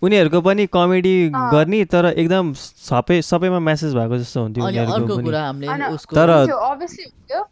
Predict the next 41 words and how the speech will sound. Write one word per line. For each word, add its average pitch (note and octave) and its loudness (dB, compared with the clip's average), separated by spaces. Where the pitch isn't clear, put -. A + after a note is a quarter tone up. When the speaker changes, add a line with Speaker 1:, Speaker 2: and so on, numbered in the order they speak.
Speaker 1:
उम्। C3 -8
Speaker 4:
कस्तो E3+ 2
तर D#3 2
त्यो D3 0
Speaker 2:
अहिलेको A#3+ 0
चाहिँ, F#4+ -6
like, D#4+ -10
त्यो C#4+ -4
different, F4+ -8
uh, G3 -6
level C4 -4
of C4 -16
त्यो A#3+ -6
भएको G3+ -6
छ - -20
क्या A3 0
Speaker 1:
अँ, C3+ 2
Speaker 2:
अहिले B2 -2
Speaker 1:
त्यो D3+ -2
Speaker 2:
चाहिँ, C#3+ 0
Speaker 1:
लेभलबाट F3+ 2
Speaker 2:
like, E3 -4
Speaker 1:
चाहिँ E3+ -2
अहिलेको F#3+ 4
जेनेरेसनले E3+ -2
खोजेको D#3 2
जस्तो D3 -2
भएको A#2 -2
छ, - -6
होइन? C#3 -2
तर - -4
Speaker 2:
भएको F#3 0
छ - -6
Speaker 1:
त्यतिखेरको G3 2
Speaker 2:
त्यो, F#3+ 4
अँ। F3+ 4
Speaker 1:
टाइममा F3 2
जुन D#3 -2
आए D#3+ 2
नि, D3 0
त्यो, D#3 0